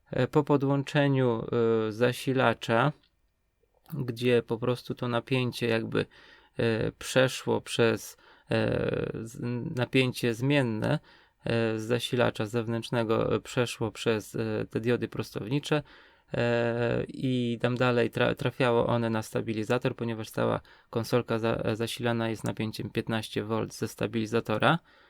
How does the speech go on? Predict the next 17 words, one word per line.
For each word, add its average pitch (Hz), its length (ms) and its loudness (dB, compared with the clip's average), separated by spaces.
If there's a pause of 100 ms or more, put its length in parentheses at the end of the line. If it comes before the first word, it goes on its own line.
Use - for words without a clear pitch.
(520)
E, 117 560 2
także 139 420 2
tutaj 135 640 0
dokonałem 131 580 0
pomiaru, 131 560 2
wyszło 123 380 -2
mi, 120 180 -2
że 117 160 -2
na, 117 180 0 (420)
e, 113 760 0 (120)
że 117 220 -6
właśnie 123 360 -2
na 120 80 -2
takim 120 280 -4
dużym 120 320 -2
elektrolicie 117 720 -2
filtrującym, 117 1000 -2